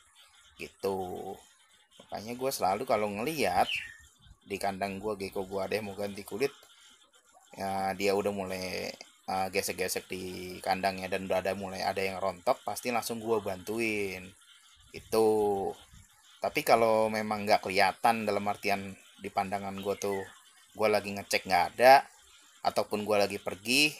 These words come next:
dan memang lagi ada yang s-, ganti kulit, ya, tom-, otomatis dia ganti kulit sendiri. <laughs> Gitu aja, itu yang tanpa sepengetahuan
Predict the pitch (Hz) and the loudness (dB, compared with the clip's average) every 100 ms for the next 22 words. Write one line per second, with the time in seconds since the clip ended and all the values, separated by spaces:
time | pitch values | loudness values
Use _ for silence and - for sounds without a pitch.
0 | - - 104 107 107 110 107 101 101 95 | -18 -8 0 0 0 -2 0 2 4 4
1 | 98 101 98 - - - 107 107 101 104 | 4 2 0 -10 -12 -14 -2 -2 -2 -6
2 | 107 160 104 87 87 - - _ - - | -2 -2 -2 -4 -4 -6 -16 _ -20 -20
3 | - 104 - 110 120 113 104 147 156 143 | -6 -6 -4 0 2 4 2 2 4 4
4 | 131 127 113 - 110 113 135 - 180 123 | 2 2 0 0 -4 -2 0 4 4 4
5 | - - - - - - 92 87 90 92 | -6 -20 -20 -20 -20 -16 -12 -8 0 2
6 | 110 110 101 131 131 117 107 101 101 101 | 2 0 0 6 6 6 4 4 4 0
7 | - 104 101 98 95 | -2 -4 0 0 2